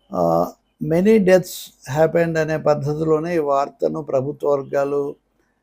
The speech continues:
విమాన సంస్థలకు సంబంధించిన వాళ్ళు ఆ మా-, వాళ్ళ ఆ భాషను ఉపయోగిస్తున్నారు.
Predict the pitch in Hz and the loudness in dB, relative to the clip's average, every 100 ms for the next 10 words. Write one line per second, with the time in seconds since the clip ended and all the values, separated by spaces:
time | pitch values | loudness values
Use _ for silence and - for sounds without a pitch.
0 | _ _ _ _ - 143 160 175 175 143 | _ _ _ _ -2 0 2 2 2 0
1 | 156 151 139 _ - 156 147 - 151 151 | 0 0 -6 _ -2 0 -2 -2 -4 -2
2 | 151 147 143 143 143 143 147 170 185 175 | -4 -4 -6 -4 -2 -2 0 0 2 4
3 | 85 82 - - - - 73 71 71 139 | 4 2 0 -4 -4 -6 -4 -2 0 0
4 | 135 127 139 - 156 156 147 175 170 165 | 0 0 -2 -4 -8 -8 -2 0 2 0
5 | - 123 120 - | -8 -12 -12 -16